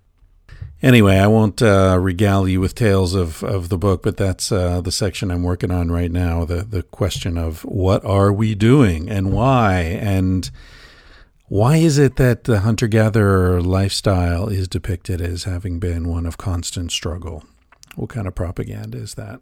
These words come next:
<clears throat> What's going on there? Anyway, uh, this is a fantastic episode. I hope you enjoy it as much as I do. Um, I'm feeling kinda weird about the,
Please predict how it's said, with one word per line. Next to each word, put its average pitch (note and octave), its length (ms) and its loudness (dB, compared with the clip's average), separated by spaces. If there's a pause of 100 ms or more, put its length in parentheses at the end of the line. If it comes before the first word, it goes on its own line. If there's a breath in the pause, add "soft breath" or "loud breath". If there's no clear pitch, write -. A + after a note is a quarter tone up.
<clears throat> - 100 -8
What's A#2+ 520 6
going A2+ 300 4
on G2 180 2
there? E2+ 240 -2 (500 loud breath)
Anyway, A2+ 560 8
uh, G2+ 640 4
this A2+ 240 0
is A#2 100 0
a G2 60 -2
fantastic G2+ 680 -2
episode. F#2+ 640 0
I F2+ 300 -2
hope G#2+ 240 0
you G#2 120 2
enjoy F#2+ 380 2
it F#2 200 -2
as G2+ 240 -2
much A#2 260 2
as G#2+ 140 2
I G#2+ 200 2
do. G2 300 0 (480 loud breath)
Um, G#2+ 680 2 (600 loud breath)
I'm G3+ 140 4
feeling G3+ 520 6
kinda C#3 280 4
weird G#2+ 380 6
about F#2+ 380 2
the, F#2+ 360 2